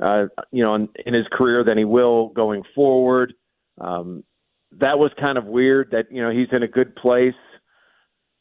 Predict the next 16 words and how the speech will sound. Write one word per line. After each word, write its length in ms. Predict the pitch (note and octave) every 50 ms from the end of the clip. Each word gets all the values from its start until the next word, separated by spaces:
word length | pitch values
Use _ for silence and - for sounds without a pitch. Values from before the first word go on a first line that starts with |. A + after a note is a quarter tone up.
| _ _ -
but 100 | B2+ C3+
I'm 100 | C#3 D3
not 220 | D3 C#3+ C#3+ - - _ _ _ _ _ _
ready 300 | B2 C3 C3 B2+ B2 B2
to 100 | G#2+ A2+ - -
say 140 | - B2 A#2+ A#2
yet. 240 | A2+ A2+ G#2+ G#2+ -
I 40 | A2+
mean, 180 | A#2+ A#2+ B2+
this 120 | D3 D3+ - -
guy, 480 | - C3+ A#2+ A#2 A2+ A2 A2 G#2+ A2 - _ _ _ _ _ _ _ _ _ _ _ _ _ _ _ _
you 140 | - A#2+ B2+ B2 - -
see 80 | D#3+ D#3+
him 120 | D#3 C#3+
at 140 | B2+ A2+ -
practice. 460 | - B2+ B2 A#2+ A#2+ - - F#2 E2